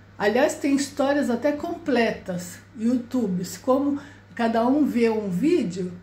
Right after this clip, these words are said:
aí o YouTube coloca do jeito que ele quer, mas eu coloquei na ordem.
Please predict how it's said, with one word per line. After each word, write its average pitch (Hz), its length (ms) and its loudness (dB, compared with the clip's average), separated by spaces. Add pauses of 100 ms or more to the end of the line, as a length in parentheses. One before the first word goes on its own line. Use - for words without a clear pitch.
(160)
aí 247 240 2
o 339 100 0
YouTube 320 480 0
coloca 311 440 0
do 359 100 -2
jeito 359 240 -2
que - 60 -6
ele 392 140 4
quer, 277 200 2
mas 214 220 -2
eu 294 100 2
coloquei 320 420 -6
na 349 220 -4
ordem. 214 520 0